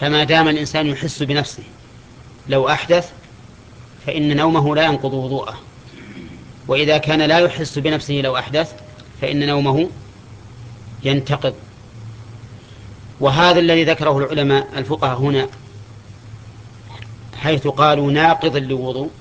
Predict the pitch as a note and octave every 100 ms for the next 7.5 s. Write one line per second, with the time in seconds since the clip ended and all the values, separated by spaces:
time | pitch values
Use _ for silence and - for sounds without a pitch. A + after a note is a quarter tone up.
0 | - - - - - - - - - -
1 | C#3 D#3+ E3+ D#3+ D3+ D3+ D3 - C#3+ C#3+
2 | C#3 C3 - E3 C#3+ A#2+ B2+ B2+ A#2+ D3
3 | - - - - - - - - - -
4 | - - C#3+ C#3 C3+ D3 D3 C#3+ C#3 D3+
5 | D3+ C#3 C3+ C#3+ D3 C3 B2 B2+ A#2+ C3
6 | C3+ E3 C#3+ C#3+ C3 C#3+ C#3 B2+ C#3 B2
7 | B2 - C3+ C3 C3+